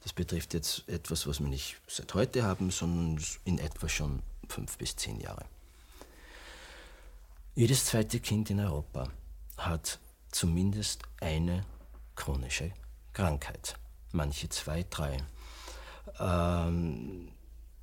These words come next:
Erwachsenenkrank-, sogenannte Erwachsenenkrankheiten sind seit Jahren bei Kindern auch im Vormarsch, wie zum Beispiel der Krebs. Ein Prozent der Kinder in Deutschland hat inzwischen Krebs.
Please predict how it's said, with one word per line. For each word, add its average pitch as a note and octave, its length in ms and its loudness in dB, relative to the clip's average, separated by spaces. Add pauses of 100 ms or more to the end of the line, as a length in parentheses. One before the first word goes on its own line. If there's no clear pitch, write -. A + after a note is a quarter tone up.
(1200)
Erwachsenenkrank-, D#2+ 1080 4
sogenannte D2+ 640 0 (160)
Erwachsenenkrankheiten - 1300 -2
sind D2 260 -2
seit - 320 -6
Jahren D2 760 2 (120)
bei D2+ 100 -2
Kindern D2 460 -4
auch - 180 -6
im D2+ 140 -8
Vormarsch, B1+ 500 -6
wie D2 80 -6
zum - 200 -6
Beispiel - 360 -10
der - 100 -10
Krebs. - 380 -8 (300)
Ein F#2+ 180 2
Prozent D#2+ 460 -2
der D2 60 -2
Kinder E2 500 0 (580)
in D#2 180 0
Deutschland D#2+ 840 0 (560)
hat E2+ 100 -2
inzwischen D#2 400 0
Krebs. - 380 -8